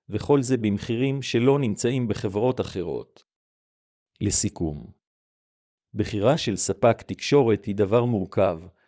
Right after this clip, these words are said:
במיוחד כאשר אנחנו צריכים לעבוד מול מספר ספקים כדי להשלים את כל שירותי התקשורת שלהם אנחנו זקוקים.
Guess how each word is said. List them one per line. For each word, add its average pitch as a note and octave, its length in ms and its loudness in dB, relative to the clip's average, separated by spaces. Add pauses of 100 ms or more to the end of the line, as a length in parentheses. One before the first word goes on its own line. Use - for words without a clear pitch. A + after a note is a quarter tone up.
(220)
במיוחד G#2 560 0
כאשר A#2+ 420 0
אנחנו A2+ 320 -2
צריכים C3+ 420 -4
לעבוד A#2+ 520 0
מול B2+ 200 0
מספר B2 440 0
ספקים C3+ 640 -2
כדי G#2 280 0
להשלים A2 460 0
את - 140 -6
כל C3+ 260 4
שירותי G#2+ 440 0
התקשורת C3 600 0
שלהם G2+ 380 0
אנחנו G#2 320 -4
זקוקים. F2 580 -10